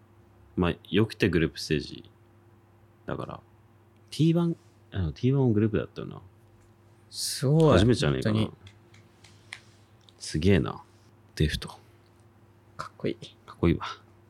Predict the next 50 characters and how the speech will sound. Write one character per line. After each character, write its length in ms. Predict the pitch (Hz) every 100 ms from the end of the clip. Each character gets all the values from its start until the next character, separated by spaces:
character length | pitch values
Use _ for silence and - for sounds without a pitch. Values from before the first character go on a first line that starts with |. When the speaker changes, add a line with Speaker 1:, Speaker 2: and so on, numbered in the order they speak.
| _ _ _ _ - _ - _ _ _ _ _ _
Speaker 1:
は 140 | - -
い。 100 | - _ _ _ _ _ _ _ _ _ _ _ _ _ _ _ _ _ _ -
と 100 | -
い 40 | 76
う 40 |
こ 80 | -
と 60 | -
で、 60 | - - - - - -
<laughs> 640 | - - - - - - -
話 320 | 76 80 -
戻 160 | 69 78
り 60 |
ま 100 | 73
す 80 | -
け 100 | 73
ど、 160 | - - - _ _ _ _ _ - - - - - - _
ゲ 120 | 82
ー 40 | 76
マ 80 |
ー 40 | 73
の 60 |
人 140 | 76 64
は 60 |
親 100 | 71
指 100 | 67
す 120 | 64 73
ご 80 |
い 20 | 64
と 80 |
い 20 | 52
う 40 |
こ 60 | 50
と 60 |
で。 60 | - -
Speaker 2:
う 80 | 113
ん、 140 | 104
だ 80 | 107
か 40 |
ら 60 | 107
マ 100 | 107
ッ 20 |
サ 180 | - 147
ー 40 |
ジ 120 | 123 -
と 80 |
か 60 | 101
行 80 | 95
っ 40 |
た 120 | -
ら、 260 | 101 101 98